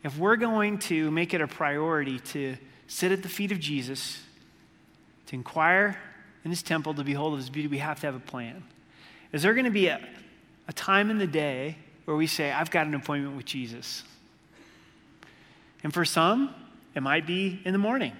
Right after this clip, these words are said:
For some, your best time is late at night. Go with it. All right, that, that's gonna be my time with Jesus. Some of you have flexibility on your lunch hour.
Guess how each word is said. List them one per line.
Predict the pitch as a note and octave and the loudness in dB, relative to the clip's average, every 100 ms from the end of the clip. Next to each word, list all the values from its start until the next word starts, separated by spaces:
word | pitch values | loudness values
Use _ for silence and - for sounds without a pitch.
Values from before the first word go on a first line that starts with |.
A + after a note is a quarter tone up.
| - - - - - _ - - - - _ | -20 -20 -20 -20 -20 _ -20 -20 -20 -20 _
For | D#3+ | -4
some, | C#3+ F3 G#3 A#3+ | 0 4 4 4
your | F3 F3+ | 4 2
best | F#3 F#3 F3+ | 4 2 0
time | - F#3+ G#3 G3 - | 0 0 0 -2 -4
is | C3+ D3 | -4 0
late | D#3+ | 0
at | F#3+ | 0
night. | F3 G3+ C3 - | 0 -2 -4 -6
Go | D3+ F3 | 0 0
with | D#3 - | 0 -6
it. | - - - - - - _ - - - | -12 -16 -20 -20 -20 -20 _ -20 -4 4
All | |
right, | E3 F#3+ - - | 6 6 0 0
that, | D3+ E3 | -2 2
that's | E3 - | -2 0
gonna | F#3+ F3 | -2 0
be | D#3+ | -2
my | E3 D#3+ | 0 -2
time | D#3 D#3 D3 D3 | -2 -4 -4 -6
with | D3+ | -6
Jesus. | - C#3 C3 - - - - - - - | -6 -8 -8 -12 -16 -18 -20 -20 -20 -10
Some | - G#3 | -2 0
of | B3+ | 2
you | A3 | 2
have | F#3+ F3 | 2 0
flexibility | - D#3+ - D3 E3 E3+ E3 | -4 -4 -4 -4 -2 0 0
on | D#3+ D#3 | 0 -2
your | D#3 | -2
lunch | D3+ D#3+ E3+ | -2 -2 -2
hour. | C#3+ B2 - | -4 -4 -6